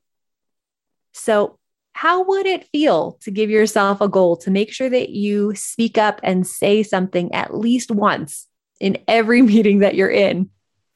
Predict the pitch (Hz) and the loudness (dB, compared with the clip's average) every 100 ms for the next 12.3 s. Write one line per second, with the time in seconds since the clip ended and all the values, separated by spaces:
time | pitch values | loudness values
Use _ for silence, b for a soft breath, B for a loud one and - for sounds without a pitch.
0 | _ _ _ _ _ _ _ b b b | _ _ _ _ _ _ _ b b b
1 | _ _ _ _ _ _ - 202 185 190 | _ _ _ _ _ _ -4 -2 -2 -2
2 | 196 _ _ _ _ - 208 233 269 254 | -6 _ _ _ _ -10 -6 -4 -2 0
3 | 226 214 208 170 175 190 - _ _ _ | 0 0 0 -2 -2 -6 -10 _ _ _
4 | _ _ _ _ _ _ _ _ _ - | _ _ _ _ _ _ _ _ _ -14
5 | - 214 214 214 226 226 _ _ _ _ | -4 0 2 2 0 -6 _ _ _ _
6 | _ _ _ 190 175 170 185 208 - 247 | _ _ _ -6 -2 -2 -2 -2 -4 -4
7 | 247 254 277 - 254 247 247 - - 233 | -2 -4 -4 -4 -4 -2 -4 -6 -8 -6
8 | 208 240 262 - _ 202 190 180 180 - | -4 -4 -6 -12 _ -8 -4 -6 -6 -12
9 | 180 175 196 - 240 240 262 - 262 262 | -8 -4 -4 -4 -6 -2 -4 -4 -6 -6
10 | - 262 254 262 262 262 - 202 208 208 | -8 -10 -8 -6 -6 -8 -10 -10 -4 -2
11 | 220 - 208 202 202 - 226 226 - 226 | 0 -2 -4 -4 -6 -8 -6 -6 -8 -4
12 | 214 190 185 | -2 -2 -4